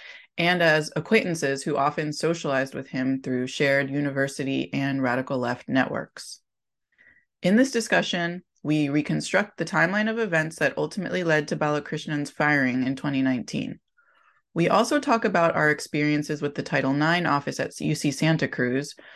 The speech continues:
why we believe Title nine was so unhelpful, our experiences with feminist and leftist faculty, the importance of gossip as feminist knowledge sharing, and the emotional labor that goes into organizing against sexual harassment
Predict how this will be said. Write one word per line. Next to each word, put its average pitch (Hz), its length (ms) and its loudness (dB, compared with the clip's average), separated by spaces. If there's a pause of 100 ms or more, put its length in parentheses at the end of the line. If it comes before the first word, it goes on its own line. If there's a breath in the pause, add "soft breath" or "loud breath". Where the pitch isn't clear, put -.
(200 loud breath)
why 180 280 2
we 214 140 4
believe 151 380 2
Title 147 260 0
nine 143 280 0
was 135 140 -4
so 139 200 -4
unhelpful, 139 800 -4 (500)
our 156 180 0
experiences 175 800 -2
with 143 160 -4
feminist 175 600 -2
and 139 160 0
leftist 147 420 -2
faculty, 139 680 0 (920)
the 160 80 -6
importance 190 460 0
of 214 140 0
gossip 156 520 0
as 143 140 -4
feminist 147 500 -2
knowledge 147 480 2
sharing, 127 500 -4 (580 loud breath)
and 180 260 2
the 170 80 2
emotional 196 480 -2
labor 185 320 0
that 131 160 0
goes 147 220 0
into 151 180 -4
organizing 139 640 -2
against 135 280 -4
sexual 135 340 -4
harassment 127 520 0